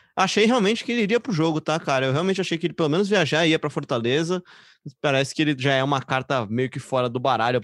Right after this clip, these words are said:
para o Wagner Mancini e para o Corinthians. E pra você que acha que só tem Corinthians daqui a dez dias, além de ter o sub-vinte e três, vai ter também final. Final do Campeonato Brasileiro Feminino.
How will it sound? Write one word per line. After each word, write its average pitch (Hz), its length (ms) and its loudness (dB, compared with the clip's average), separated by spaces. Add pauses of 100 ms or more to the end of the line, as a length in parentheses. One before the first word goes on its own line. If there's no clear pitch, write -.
para 139 200 2
o - 20 -4
Wagner 127 320 -2
Mancini 143 460 -4 (380)
e 214 160 0
para 185 200 0
o 175 60 0
Corinthians. 170 640 0 (340)
E 254 80 -4
pra 269 120 2
você 220 260 0
que - 80 -4
acha 180 220 -2
que 156 420 -2
só 156 160 -4
tem 196 140 0
Corinthians 175 280 2
daqui 170 160 0
a 165 60 2
dez 143 320 2
dias, 196 460 2
além 160 280 2
de 190 120 0
ter 190 120 0
o 185 60 4
sub-vinte 160 360 -2
e - 40 -20
três, 202 420 0 (240)
vai 220 120 4
ter 226 100 0
também 220 420 2 (160)
final. 202 540 2 (260)
Final 190 380 4
do 208 80 -2
Campeonato 175 480 0
Brasileiro 165 500 2
Feminino. 170 640 2